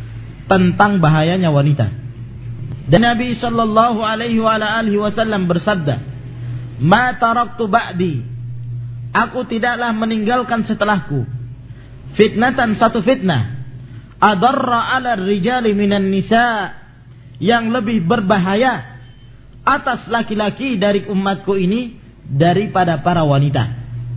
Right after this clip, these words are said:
Di dalam hadis ini menunjukkan bahwa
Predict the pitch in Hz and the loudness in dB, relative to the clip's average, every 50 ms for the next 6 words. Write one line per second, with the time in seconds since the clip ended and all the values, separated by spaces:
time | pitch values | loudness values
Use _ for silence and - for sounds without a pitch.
0 | - - - - - - - - - - - - - 120 135 147 160 175 165 156 | -6 -4 -4 -4 -4 -4 -4 -6 -8 -8 -8 -2 2 4 4 4 4 4 4 2
1 | 160 160 160 160 165 185 202 214 202 185 185 180 170 196 190 - 214 220 214 208 | 2 4 2 4 4 2 2 4 4 6 6 6 6 6 6 4 4 4 4 2
2 | 202 - - - - - - - - 135 156 185 196 185 185 190 196 190 190 | -2 -6 -8 -8 -8 -8 -8 -6 -2 2 4 4 6 6 6 4 4 4 4